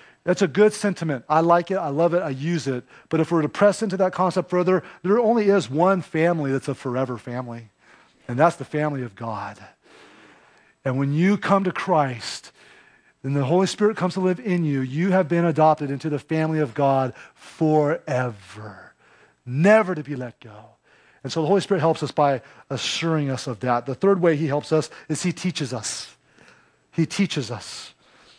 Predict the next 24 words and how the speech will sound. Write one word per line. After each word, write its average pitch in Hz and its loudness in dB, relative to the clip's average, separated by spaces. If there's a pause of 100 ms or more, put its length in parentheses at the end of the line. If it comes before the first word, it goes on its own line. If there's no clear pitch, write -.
(1160)
The 147 0
Holy 202 4
Spirit, 190 4
or 190 -2
as 156 -2
Jesus 196 -4
calls 180 2
Him 175 -2
in 156 -4
John 175 0
fourteen, 170 -4 (480)
the 156 2
Spirit 220 2
of 170 2
truth, 170 2 (280)
helps 180 2
us 190 0
by 175 4
teaching 175 -6
us, 139 -4
instructing 175 -2
us, 156 2 (300)
guiding 196 2
us, 156 -2